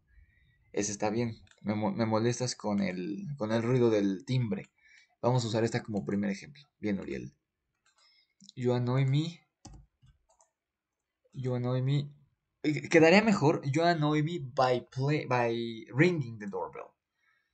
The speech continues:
Vamos a ponerla así, para que quede más pro. By ringing, eh, ringing the doorbell. Bien, Uriel. En tercera persona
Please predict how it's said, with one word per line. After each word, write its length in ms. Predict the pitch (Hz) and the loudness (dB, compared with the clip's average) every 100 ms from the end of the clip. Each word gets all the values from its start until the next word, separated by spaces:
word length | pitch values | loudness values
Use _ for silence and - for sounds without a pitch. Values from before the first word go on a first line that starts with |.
| _ _ | _ _
Vamos 200 | 131 131 | -4 -4
a 80 | 117 | -6
ponerla 340 | 107 98 104 | -4 -4 -4
así, 200 | 101 - - - - - - - | -8 -12 -16 -16 -16 -16 -20 -12
para 160 | - - | -10 -10
que 60 | |
quede 220 | - 117 | -6 -6
más 180 | 110 - | -4 -8
pro. 340 | - 92 185 _ _ _ _ _ _ _ _ | -4 -4 -4 _ _ _ _ _ _ _ _
By 260 | 110 113 | 0 2
ringing, 680 | 110 123 151 131 101 87 - - | 0 0 0 0 -2 -6 -12 -16
eh, 600 | 104 90 92 - - 95 | -12 -10 -10 -12 -14 -14
ringing 1120 | 92 107 113 117 117 120 117 117 117 110 95 - - _ _ | -12 -10 -8 -6 -6 -8 -8 -10 -8 -8 -10 -16 -20 _ _
the 120 | - 95 | -10 -6
doorbell. 460 | - 78 60 50 - - _ _ _ _ - - _ | -4 -4 -8 -10 -14 -20 _ _ _ _ -20 -20 _
Bien, 280 | 104 117 107 | -2 -2 -2
Uriel. 320 | 95 69 - _ _ _ _ _ _ _ _ - - | -6 -8 -12 _ _ _ _ _ _ _ _ -20 -12
En 140 | 120 | -4
tercera 280 | 113 117 147 | -2 2 2
persona 340 | 135 120 127 | 2 0 0